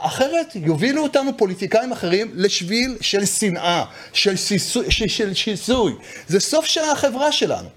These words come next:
סוף של החברה שלנו, והחברה שלנו, אם היא לא תהיה מלוכדת, היא לא תתקיים. מדינת ישראל לא תתקיים על חברה מפוס-,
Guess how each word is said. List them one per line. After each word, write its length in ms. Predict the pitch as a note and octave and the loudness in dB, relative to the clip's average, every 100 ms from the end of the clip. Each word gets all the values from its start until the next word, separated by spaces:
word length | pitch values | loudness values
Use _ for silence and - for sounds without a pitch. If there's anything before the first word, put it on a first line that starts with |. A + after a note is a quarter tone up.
| - - | -20 -4
סוף 180 | - A#3 | 0 2
של 160 | C4 B3 | 2 0
החברה 340 | G#3 F3 E3+ | 0 0 0
שלנו, 280 | F#3+ D#3+ D#3 | 2 0 2
והחברה 460 | E3 F3+ E3 G#3 | 0 0 2 2
שלנו, 380 | B3+ B3 G#3 G#3 G3 - - | 2 2 2 0 -4 -10 -2
אם 80 | F3+ | 0
היא 80 | F3+ | 2
לא 120 | A#3+ | 2
תהיה 120 | A#3+ | 2
מלוכדת, 680 | G#3+ G#3+ D#3+ - G3 F3+ G3+ G3 - _ | 2 2 2 2 2 2 -2 -6 -18 _
היא 120 | G#3 | -2
לא 80 | C#4 E4+ | 0 -2
תתקיים. 500 | - - D#4 D4+ A#3 | -4 -2 2 2 2
מדינת 300 | E3+ B3 C#4+ | 0 0 0
ישראל 380 | - A#3+ B3 G#3+ | 0 2 2 2
לא 100 | A#3 | 0
תתקיים 500 | C#4+ - G3+ G#3+ A3 | -2 0 2 2 2
על 80 | D#3 | 0
חברה 280 | E3+ D3+ G3 | 0 0 0
מפוס-, 360 | G3 F#3 - | -2 -4 0